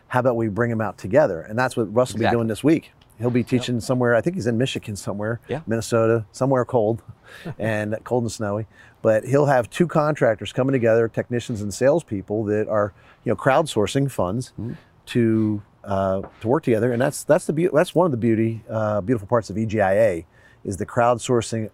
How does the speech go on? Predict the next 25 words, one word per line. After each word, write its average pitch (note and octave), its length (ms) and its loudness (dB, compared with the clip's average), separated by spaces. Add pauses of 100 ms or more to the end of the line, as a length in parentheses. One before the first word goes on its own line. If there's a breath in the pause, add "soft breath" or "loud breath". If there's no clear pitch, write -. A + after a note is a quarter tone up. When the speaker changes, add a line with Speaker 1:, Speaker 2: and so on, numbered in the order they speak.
Speaker 1:
of C3 220 4
resources. - 800 -4 (100)
Speaker 2:
Yeah. D#3+ 160 -4
Speaker 1:
And G2+ 200 -4
the G#2 60 -4
Speaker 2:
Yeah. G#2 60 -8
Speaker 1:
foundation C3 640 0 (380 soft breath)
is A#2 120 -4
just A#2+ 200 -2
another A2 240 0
piece. F#2 280 -4
So G#2 120 -2
there's G2 220 -2
Contractor C3 440 2
University, B2 640 2
and G#2 100 -6
then G#2+ 100 -4
the, G2+ 180 -4
the F2 160 -8
foundation, G#2+ 720 0 (400 loud breath)
which G#2+ 200 -4
is G#2 100 -4
a F2 80 -4
whole C#3+ 200 2
nother, A#2 380 2